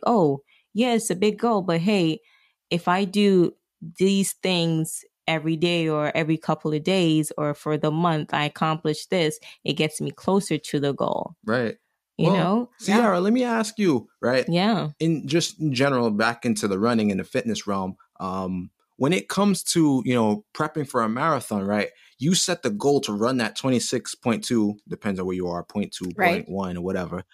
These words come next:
Speaker 2: right? Do you initially start out by running twenty-six miles, like, you're, when you're first training for it? Like, "All right, today," um, what's today's date? December, whatever.
Speaker 1: Fourth,
Speaker 2: Do you
Speaker 1: yeah.
Speaker 2: Right.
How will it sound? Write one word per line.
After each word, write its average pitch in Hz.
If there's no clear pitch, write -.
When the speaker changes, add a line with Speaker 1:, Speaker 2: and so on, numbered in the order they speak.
Speaker 2:
right? 107
Do 143
you 170
initially 147
start 139
out 160
by 120
running 120
twenty-six -
miles, 113
like, 104
you're, 110
when 110
you're 117
first 127
training 123
for 87
it? -
Like, 104
"All 113
right, 101
today," 143
um, 98
what's 104
today's 87
date? 78
December, 117
whatever. 104
Speaker 1:
Fourth, 160
Speaker 2:
Do 127
you 127
Speaker 1:
yeah. 160
Speaker 2:
Right. 123